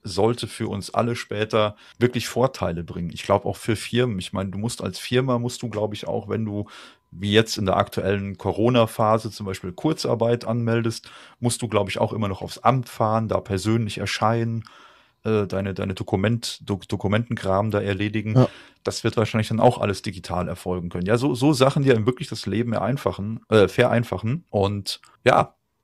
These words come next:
Speaker 1: wie gesagt, wir, wir packen's mal in die Shownotes, wir halten mal ein Auge drauf, weil das wird jetzt in den nächsten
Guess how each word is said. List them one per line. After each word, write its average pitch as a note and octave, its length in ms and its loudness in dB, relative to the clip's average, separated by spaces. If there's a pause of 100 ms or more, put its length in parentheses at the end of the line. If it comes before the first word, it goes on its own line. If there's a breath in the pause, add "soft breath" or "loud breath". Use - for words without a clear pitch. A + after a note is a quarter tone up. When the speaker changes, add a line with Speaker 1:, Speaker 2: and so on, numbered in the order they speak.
(280)
Speaker 1:
wie A#2+ 80 0
gesagt, A#2 280 4
wir, B2 120 6
wir B2+ 140 4
packen's E3+ 320 2
mal C3+ 100 4
in B2 60 0
die A2 80 0
Shownotes, F3 460 2
wir G#2 100 0
halten A#2+ 240 0
mal G2 120 -2
ein G2 80 -2
Auge C#3 260 2
drauf, G2+ 420 0
weil G2 100 2
das G2 180 -6
wird A2+ 160 -2
jetzt A2 220 -6
in G#2 140 -6
den G2 100 -2
nächsten G#2+ 640 -2